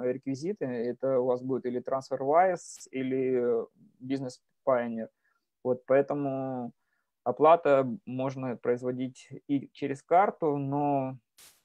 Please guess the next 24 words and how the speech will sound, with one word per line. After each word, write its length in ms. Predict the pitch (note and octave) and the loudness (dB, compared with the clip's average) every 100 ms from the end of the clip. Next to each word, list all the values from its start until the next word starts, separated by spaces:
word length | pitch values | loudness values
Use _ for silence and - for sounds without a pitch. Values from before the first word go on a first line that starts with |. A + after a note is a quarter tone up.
| _ | _
я 180 | C3+ D3+ | 2 4
еще 200 | D#3 D3+ | 4 0
ни 40 | C#3+ | 2
разу, 200 | B2+ B2 | 2 0
на 80 | B2 | -10
самом 200 | B2 B2+ | -6 -4
деле, 160 | A#2+ | -2
не 80 | A#2+ | -4
платил 320 | B2+ B2 D#3 | -4 -4 -6
через 240 | F3 C#3 - | -6 -8 -4
карту. 300 | B2 A#2+ B2 | -4 -4 -4
Я 120 | B2+ | -4
плачу 440 | C3 A2+ - B2+ A2+ | -2 -6 -6 -8 -6
только, 440 | B2 A#2 A#2 A2 - _ _ _ - | -6 -4 -2 -2 -6 _ _ _ -12
э, 40 | A#2 A2+ B2 C3 _ _ _ _ _ C3 | -10 -10 -12 -16 _ _ _ _ _ -4
только 640 | C3 - B2 A#2+ A#2 - - | -4 -2 -2 0 0 -2 -6
банк-трансфер 800 | B2 B2+ B2 - C#3 D3 - B2+ | -2 -2 -2 -2 -2 -2 -6 -6
и 240 | - B2+ | -4 -4
PayPal, 440 | B2 B2 A#2+ G#2 G2+ | -2 -2 0 -2 -4
может 260 | A2 B2 A#2+ | -6 -12 -8
быть. 240 | B2+ A2+ _ _ _ - | -8 -8 _ _ _ -6
Ну, 100 | F3 | -6
просто 540 | - E3+ - E3 D#3+ - | 2 4 6 4 4 2
<clears throat> 320 | G3+ D3+ C#3 | -2 -2 -6